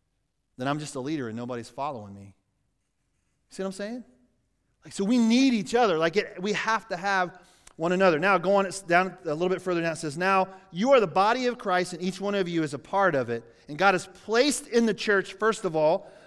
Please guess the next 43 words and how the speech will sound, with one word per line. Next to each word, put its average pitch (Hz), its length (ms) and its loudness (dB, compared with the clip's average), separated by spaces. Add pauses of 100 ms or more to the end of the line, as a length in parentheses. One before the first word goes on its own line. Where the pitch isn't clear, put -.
(120)
apostles, 214 680 4
second 202 360 -2
prophets, 190 520 0
third 190 260 -2
teachers, 196 540 -6
then 160 200 -4
miracles, 190 500 -2
gifts 185 260 -4
of 175 80 -6
healing, 190 360 -2 (360)
helping, 220 680 0 (800)
of - 180 -6
guidance, 190 420 4
of 165 80 -8
different 190 200 0
kinds 190 200 -2
of 151 80 -8
tongues." 190 320 -2
Are 156 100 -6
all, 185 360 -2 (180)
it - 80 -18
says, 185 140 0
"Are 170 180 6
all 180 280 6
apostles?" 311 600 2
Question 185 340 -4
mark. 254 260 -4
"Are 147 120 2
all 185 200 4
prophets? 285 560 0
Are 156 180 -4
all 202 140 2
teachers? 226 400 -8
Do 180 120 -6
all 202 220 2
work 226 160 4
miracles? 233 460 -2
Do 160 100 -4
all 180 60 0
have 190 140 -4
gifts 190 200 -6
of 180 60 -8
healing? 233 300 -2